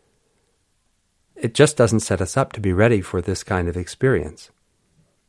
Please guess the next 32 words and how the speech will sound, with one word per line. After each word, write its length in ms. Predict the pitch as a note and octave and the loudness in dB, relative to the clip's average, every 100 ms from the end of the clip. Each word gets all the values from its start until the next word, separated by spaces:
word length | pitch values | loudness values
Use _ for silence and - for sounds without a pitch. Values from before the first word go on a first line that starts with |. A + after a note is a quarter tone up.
| _ _ - | _ _ -6
And 340 | G2+ G2 G#2 | -2 -2 -2
it 120 | G#2+ | 0
may 160 | G#2+ C3 | 4 4
set 220 | - A#2 | 4 2
us 160 | A2 A#2 | 2 -2
up 120 | - | -2
to 100 | G2+ | -2
have 180 | G2 F#2 | -2 -2
a 140 | F#2 | 0
very 240 | G#2+ C#3+ | 2 2
nice 320 | C3+ A2+ F3+ - | 4 2 2 0
experience, 440 | - - F2+ E2+ | -2 -2 -4 -2
maybe 180 | C#3 D#3 | 0 0
even 200 | D3 A#2+ | 0 -2
s-, 540 | - - - - - | -4 -14 -18 -20 -16
very 220 | C#3 F3 F3+ | 0 2 2
powerful, 760 | - D#3+ A#3 C4 - F2+ D2+ _ C#3 | -2 -4 -2 -2 -2 -6 -6 _ -20
so 180 | - - | -10 -4
that 140 | A#2 G#2+ | -2 2
we're 240 | A2+ G#2+ - A2+ | 2 2 -4 -14
swinging 420 | A#2 - C3 D3+ | -12 0 2 4
from 200 | C3+ C3 | 2 2
the 100 | A#2+ | 2
rooftops 640 | A2 C3+ - C3 B2+ - - | 4 2 2 0 0 -2 -10
and, 280 | F2 F2 F#2 _ _ _ _ _ - | -8 -10 -14 _ _ _ _ _ -20
uh, 180 | - - - | -16 -16 -2
praising 400 | B2+ C3 B2 A#2 | 2 4 4 2
how 160 | A#2 | 2
wonderful 360 | A2 A#2+ A#2 A#2+ | 2 0 0 0
life 300 | G#2+ C3+ C#3+ | 0 0 -2
is. 260 | C#2+ D2+ - _ _ _ _ | -6 -8 -16 _ _ _ _
But 260 | A#2 A2+ | 2 2